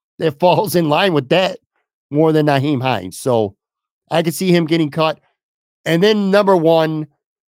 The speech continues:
I'm gonna go with Deonte Harty, five point five seven million dollar cap hit for this year. Uh, the Bills would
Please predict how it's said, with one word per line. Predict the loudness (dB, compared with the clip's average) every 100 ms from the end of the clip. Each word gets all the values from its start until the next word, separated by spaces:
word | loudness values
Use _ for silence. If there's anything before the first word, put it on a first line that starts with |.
| _ -2
I'm | 0
gonna | 2
go | 2 2
with | 0 -4
Deonte | -2 0 0 -2 -6
Harty, | -2 0 0 -2 -6 -8 -12 _ _ _
five | -2 0 0 -2
point | -6 -6 -4
five | -2 -2 -2 -6
seven | -6 -6 -4
million | -4 -4 -2
dollar | 0 -2 -4
cap | -6 -4 -4 -6
hit | -8
for | -8
this | -8 -10 -6
year. | -4 -4 -4 -8 _ _ _ _ _
Uh, | -4 -2 -2
the | -6
Bills | 0 2 4 0 -4
would | -8